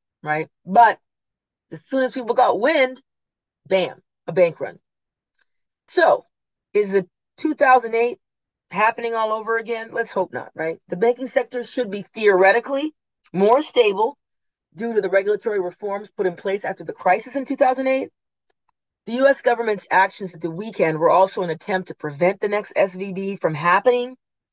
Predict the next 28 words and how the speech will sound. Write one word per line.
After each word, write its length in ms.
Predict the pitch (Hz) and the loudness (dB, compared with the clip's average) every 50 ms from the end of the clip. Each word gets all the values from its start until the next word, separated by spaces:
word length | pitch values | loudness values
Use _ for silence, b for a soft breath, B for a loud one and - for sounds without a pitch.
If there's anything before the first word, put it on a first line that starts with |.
| _ _ _ _ _ _ _ _ _ | _ _ _ _ _ _ _ _ _
further 420 | _ - 220 220 226 226 226 226 | _ -2 0 2 2 4 4 2
stabilizing 800 | 226 - - 220 220 220 220 220 220 220 220 208 226 226 220 220 | 0 0 -2 -4 -4 -2 0 2 2 2 2 0 -4 -8 -10 -8
the 100 | 190 180 | -8 -8
sector 380 | 165 - - 202 190 - 214 226 | -6 -4 -4 -4 -4 -6 -4 -2
after 320 | - 151 185 180 - 196 | 0 0 0 0 -2 -4
a 80 | 175 160 | -4 -4
chaotic 600 | - - 185 170 175 175 165 190 202 202 - - | -4 -8 -6 -2 0 2 2 2 2 0 -6 -10
week. 340 | 190 202 214 226 - _ _ _ _ _ _ _ _ _ _ _ _ _ _ _ _ _ _ _ | -12 -14 -14 -16 -20 _ _ _ _ _ _ _ _ _ _ _ _ _ _ _ _ _ _ _
Rising 500 | 185 214 226 233 247 311 269 294 285 - | 0 4 6 8 6 6 4 0 -4 -4
interest 360 | - 233 - 240 208 - - | -4 -6 -6 -8 -12 -4 -2
rates 340 | 196 180 180 175 - - - - | 0 0 0 0 -4 -10 -16 -14
meant 560 | 175 170 175 185 214 226 190 - - - - - _ _ | -12 -8 -4 -2 0 0 0 -2 -4 -10 -20 -20 _ _
cheap 520 | - - - - - 285 302 330 - _ _ _ _ _ _ | -10 -6 -4 -2 0 0 0 0 0 _ _ _ _ _ _
treasury 360 | - 240 226 196 226 220 190 | -2 -2 -2 -2 -6 -4 -2
bonds, 520 | 170 160 160 151 151 165 196 202 - _ _ _ _ - | 0 0 2 0 -2 -6 -10 -14 -18 _ _ _ _ 0
S 240 | 185 202 196 180 180 | 0 0 0 0 -4
V 180 | 175 196 196 185 | -8 -8 -10 -8
B, 380 | 156 175 165 165 170 175 - - | -10 -10 -10 -10 -10 -10 -4 -4
and 140 | 175 175 - | -4 -2 0
other 220 | - 180 180 202 185 | 0 2 2 2 2
banks 300 | 170 185 175 180 - 175 | 2 2 0 0 -2 -6
invested 440 | 160 156 156 156 160 - - 160 - | -4 -2 -2 -2 -2 -4 -8 -12 -12
in 140 | - 165 165 | -12 -10 -8
years 380 | 165 170 180 190 208 208 170 | -6 -2 -2 -2 -2 -2 -4
ago 300 | 185 180 165 165 160 151 | -4 0 2 2 2 2
crumbled 480 | - - - - 214 196 202 190 208 196 | 0 -6 -2 -2 0 0 0 0 -2 -2
in 160 | 180 170 156 | -2 -2 -2
value. 540 | 160 156 147 127 156 151 139 147 175 240 | -2 -2 -2 -2 -4 -8 -8 -8 -8 -10